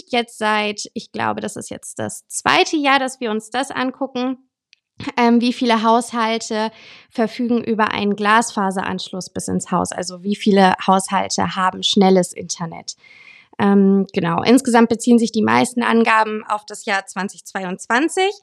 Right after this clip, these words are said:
Die Anzahl der Start-ups ist aber beispielsweise, ähm, ganz, ganz aktuell aus dem Jahr zwanzig dreiundzwanzig.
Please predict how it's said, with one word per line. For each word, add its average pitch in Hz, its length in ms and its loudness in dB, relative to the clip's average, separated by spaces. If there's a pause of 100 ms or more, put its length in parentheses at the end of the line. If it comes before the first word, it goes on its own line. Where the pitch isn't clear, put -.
(480)
Die 233 200 2
Anzahl 226 360 -4
der 208 100 -6
Start-ups 240 720 -2
ist - 240 -8
aber 208 240 -6
beispielsweise, 196 1040 -6
ähm, 185 480 -10
ganz, 226 360 0
ganz 208 200 -2
aktuell 208 480 -4
aus 202 180 -2
dem 190 140 -4
Jahr 185 160 -6
zwanzig - 380 -12
dreiundzwanzig. 240 1000 2